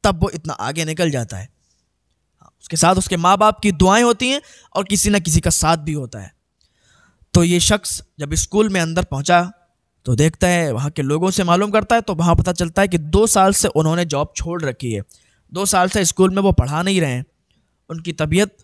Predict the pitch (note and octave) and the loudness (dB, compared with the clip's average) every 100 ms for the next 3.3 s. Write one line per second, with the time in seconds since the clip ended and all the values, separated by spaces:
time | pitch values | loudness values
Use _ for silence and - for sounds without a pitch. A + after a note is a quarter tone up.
0 | _ - E3+ G3+ A3+ G#3+ G#3 G3 F3+ D3+ | _ -6 0 2 2 2 0 -2 -4 0
1 | E3+ G#3 A3+ A3 A3 A3+ G3+ F3+ F#3+ - | 2 2 0 0 -2 -2 -4 -4 -4 -2
2 | E3+ F3 F#3 D#3 D#3 D#3+ D#3+ E3 D3+ D#3+ | -2 0 0 2 2 2 0 0 -2 -4
3 | D#3 G2+ F#2+ | -6 -8 -14